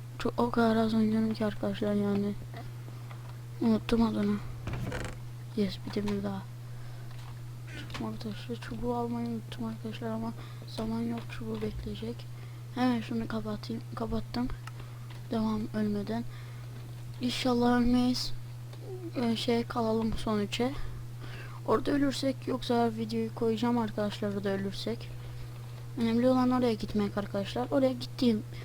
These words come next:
zaman video koyacağım. Biraz böyle gezelim arkadaşlar. Ölmemeye dikkat edelim. Ki gidelim oraya yani. Buradan çıkılmıyor.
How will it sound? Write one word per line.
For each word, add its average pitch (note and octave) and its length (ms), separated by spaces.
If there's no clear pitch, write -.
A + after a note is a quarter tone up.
zaman G#3 400
video G3 240
koyacağım. G3+ 400
Biraz A3+ 360
böyle A3+ 160
gezelim G#3+ 540
arkadaşlar. G#3 480
Ölmemeye G#3 500
dikkat A3+ 300
edelim. G3+ 360
Ki - 260
gidelim A3 360
oraya G3 220
yani. F#3+ 220
Buradan A3+ 200
çıkılmıyor. G3+ 540